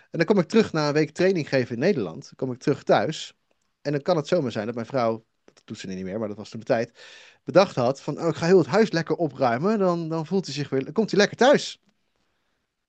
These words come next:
En ik denk alleen maar,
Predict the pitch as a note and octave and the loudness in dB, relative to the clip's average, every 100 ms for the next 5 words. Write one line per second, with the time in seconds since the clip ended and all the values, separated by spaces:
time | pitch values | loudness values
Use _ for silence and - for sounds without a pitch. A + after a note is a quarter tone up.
0 | _ _ _ _ _ _ _ _ _ _ | _ _ _ _ _ _ _ _ _ _
1 | _ _ _ _ _ D#3 E3+ E3+ E3+ D#3+ | _ _ _ _ _ 0 0 4 2 4
2 | D3 C#3+ C#3 C#3+ D#3 - | 4 6 4 2 -2 -4